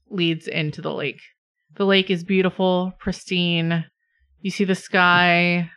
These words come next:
um, reflecting up off of it. There's not a lot of algae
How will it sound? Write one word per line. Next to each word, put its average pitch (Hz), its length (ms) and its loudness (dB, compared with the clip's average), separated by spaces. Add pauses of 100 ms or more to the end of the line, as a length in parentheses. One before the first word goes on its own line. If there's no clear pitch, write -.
(140)
um, 175 220 -4
reflecting 180 640 -4
up 180 260 -6
off 220 240 0
of 214 80 -4
it. 214 320 0
There's 170 360 0
not 180 500 -2 (760)
a 180 100 -4
lot 156 200 -2
of 156 120 -6
algae 165 680 -2